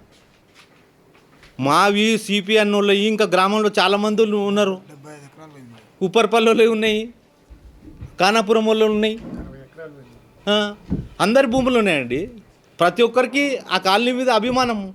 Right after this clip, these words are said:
ఎందుకంటే మా భూములలో ఈ ప-, సంస్థ వచ్చింది, ఈ సంస్థ ద్వారా ఈ ఎంప్లాయీస్ అందరు మా, మా దగ్గర ఉంటుర్రు, మాకు వాళ్ళకి ప్రేమలు ఉన్నాయి. దాన్ని నువ్వు విడగొట్టే ప్రయత్నం చేస్తావు, ప్రతిసారి చేస్తావు, కానీ ఒకరోజు కాకపోయినా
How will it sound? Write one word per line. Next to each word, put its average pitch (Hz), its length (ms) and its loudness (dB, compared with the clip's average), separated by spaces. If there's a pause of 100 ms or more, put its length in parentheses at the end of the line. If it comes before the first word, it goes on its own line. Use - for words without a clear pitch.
(200)
ఎందుకంటే 233 320 0 (540)
మా 151 100 4 (100)
భూములలో 262 480 2
ఈ - 20 -4 (100)
ప-, 202 140 4 (100)
సంస్థ 202 240 0
వచ్చింది, 254 440 0
ఈ - 20 -2
సంస్థ 226 300 -2 (120)
ద్వారా 254 220 2 (440)
ఈ 202 60 0 (100)
ఎంప్లాయీస్ 247 340 0
అందరు 262 240 2
మా, 247 60 2 (260)
మా 220 140 2
దగ్గర 247 240 2
ఉంటుర్రు, 240 300 -6 (460)
మాకు 202 400 0
వాళ్ళకి 262 280 0
ప్రేమలు 240 340 2
ఉన్నాయి. 240 180 -4
దాన్ని 202 300 0
నువ్వు 262 180 0
విడగొట్టే 262 380 2
ప్రయత్నం 247 340 -2
చేస్తావు, 226 260 -4 (280)
ప్రతిసారి 269 460 0
చేస్తావు, 165 260 -4 (340)
కానీ 240 240 0
ఒకరోజు 247 360 2
కాకపోయినా 254 320 0